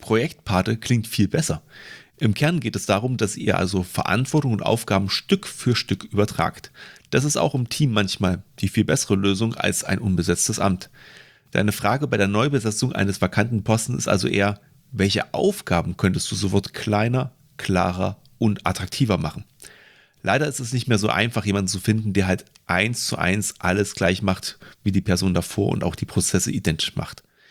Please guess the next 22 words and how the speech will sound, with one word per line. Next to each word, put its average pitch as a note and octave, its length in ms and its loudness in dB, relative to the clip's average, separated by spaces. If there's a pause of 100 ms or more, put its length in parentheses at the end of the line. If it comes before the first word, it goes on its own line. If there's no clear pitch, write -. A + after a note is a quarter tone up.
(500)
Aber F#2+ 420 2 (460)
du - 100 -2
hast F#2 240 0
Möglichkeiten, F#2+ 720 0
Personen D#2+ 420 0
zu F2+ 80 -2
finden. F#2+ 400 0 (840)
Und F#3 160 2
das E3+ 160 0
führt E3+ 160 2
uns D3 160 -2
jetzt C3 200 0
zur G2+ 140 0
Zusammenarbeit F#2+ 840 0
im G#2 120 2
Vorstand. - 520 -2 (300)
Führung B2 420 -2
heißt F2+ 260 -2
auch, F#2+ 360 0 (240)
ein F#2+ 240 0
Team F#3 260 0
führen A#2 500 0